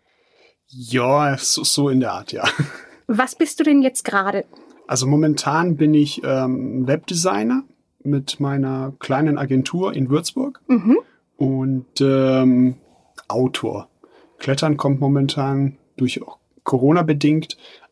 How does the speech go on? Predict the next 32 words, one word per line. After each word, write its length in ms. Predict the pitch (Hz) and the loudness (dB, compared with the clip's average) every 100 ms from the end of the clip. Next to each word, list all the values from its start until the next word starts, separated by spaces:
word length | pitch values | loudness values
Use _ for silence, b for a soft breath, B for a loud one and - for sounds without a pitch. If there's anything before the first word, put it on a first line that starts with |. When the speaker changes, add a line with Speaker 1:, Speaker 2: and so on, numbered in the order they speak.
| - | -6
Speaker 1:
ähm, 440 | 123 123 127 123 - _ | -4 0 0 0 -4 _
bisschen 280 | 139 - 143 | -2 0 0
zu 140 | - | -2
kurz 580 | - 160 226 - - - _ _ _ | 0 0 2 2 -2 -2 _ _ _
und, 800 | 135 139 139 135 135 135 139 - | -2 0 2 2 2 0 -4 -6
äh, 760 | 127 123 123 - - - 50 - | -4 -4 -4 -4 -4 -6 -6 -6
ja. 280 | 110 98 - _ - | -4 -4 -8 _ -4
Speaker 2:
Aber 120 | 208 | 0
man 180 | 226 226 | 2 2
kann 140 | 240 | 2
ja 100 | 233 - | 0 0
auch 80 | |
draußen 440 | - 262 320 - 208 | -2 2 2 0 -6
klettern. 440 | - - 208 208 - B B B | -8 -8 -8 -12 -12 B B B
Speaker 1:
Ja, 460 | - 113 127 147 160 | -6 -2 0 2 0
kann 260 | 151 143 156 | -2 0 2
man, 200 | 151 135 | 2 0
aber 260 | 131 135 | -2 -2
das 240 | 127 131 135 | -2 -2 -2
ist, 320 | - - - | -2 -4 -4
ähm, 600 | 139 135 135 135 131 120 - _ _ _ - | 0 2 2 2 0 -4 -12 _ _ _ -6
dadurch, 320 | 131 139 135 | -2 0 0
dass 200 | 139 - | -2 -4
ich 100 | 131 | -2
schon 200 | - 131 | 0 2
lange 240 | 131 151 147 | 2 2 2
nicht 220 | 143 - | 2 0
mehr 280 | 135 131 123 | 0 0 -2
gemacht 640 | 120 117 135 160 - - | -4 -2 0 -2 -6 -6
hab, 200 | 165 - B B B B B B B B B _ | -6 -8 B B B B B B B B B _
ähm, 840 | 139 143 139 139 139 139 135 127 120 B _ - - | -2 2 2 2 2 4 4 2 -4 B _ -12 -6
ja, 320 | 113 127 | -2 -2